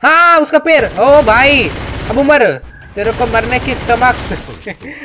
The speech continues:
<laughs> समय आ चुके हैं और तू मर गया अभी। <laughs> क्रोनो की जिंदाबाद।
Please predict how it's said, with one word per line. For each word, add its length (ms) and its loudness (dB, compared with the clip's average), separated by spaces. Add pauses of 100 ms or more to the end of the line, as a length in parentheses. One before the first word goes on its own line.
(240)
<laughs> 60 -20
समय 260 -2
आ 200 0
चुके 260 -6
हैं 200 0
और 160 0
तू 160 -14
मर 200 -4
गया 200 -2
अभी। 160 -10
<laughs> 300 -18 (880)
क्रोनो 320 4
की 200 0
जिंदाबाद। 1000 4